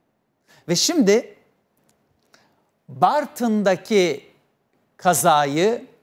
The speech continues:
araştırmak üzere kurulan komisyonun başına Taner Yıldız getirildi. Soma'da ne olduysa,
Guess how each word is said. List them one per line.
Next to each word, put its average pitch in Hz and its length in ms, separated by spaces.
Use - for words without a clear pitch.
araştırmak 156 800
üzere 127 340
kurulan 123 460
komisyonun 104 680
başına 185 640
Taner 185 560
Yıldız 151 800
getirildi. 123 640
Soma'da 147 500
ne 120 120
olduysa, 160 720